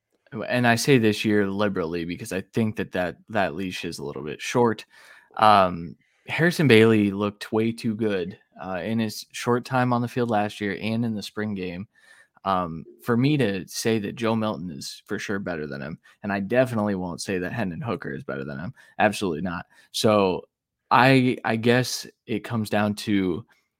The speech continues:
Peyton Manning was at their practice. Peyton Manning singled out Harrison Bailey as a guy that was throwing the ball really well. Um, but he also did follow up with,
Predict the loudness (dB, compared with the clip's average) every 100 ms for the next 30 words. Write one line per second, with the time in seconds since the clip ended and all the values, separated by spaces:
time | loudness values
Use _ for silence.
0 | _ _ _ _ 0 0 2 2 4 2
1 | 2 0 -2 -4 -4 -4 -10 -12 -18 _
2 | -4 -4 -2 0 0 -2 -4 -4 -2 0
3 | 0 0 -2 -4 -4 -6 -2 -2 0 -4
4 | -6 -6 -4 -6 -8 -6 -6 -4 -2 0
5 | 0 0 0 0 0 -6 -16 -20 _ -4
6 | -2 -2 -4 -10 -4 0 0 2 4 6
7 | 4 0 0 2 0 0 0 0 0 0
8 | -2 -4 -4 -6